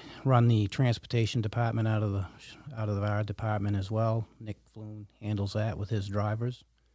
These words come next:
And Bobby Leland does a small tool, tool shed and takes care of that and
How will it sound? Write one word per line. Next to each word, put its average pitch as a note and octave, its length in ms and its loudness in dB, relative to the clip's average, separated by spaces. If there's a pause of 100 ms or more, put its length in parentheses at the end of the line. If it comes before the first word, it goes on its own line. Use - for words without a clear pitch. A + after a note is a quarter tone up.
(680)
And F2+ 460 -4
Bobby G2 300 0
Leland G2+ 480 2 (260)
does G2+ 200 -2
a - 60 -2
small G2+ 380 0
tool, G2 380 0 (580)
tool B2+ 240 6
shed G#2 340 2
and G#2 140 -2
takes G#2+ 220 0
care G#2 180 2
of G2 100 2
that G2+ 280 2
and F#2 340 -18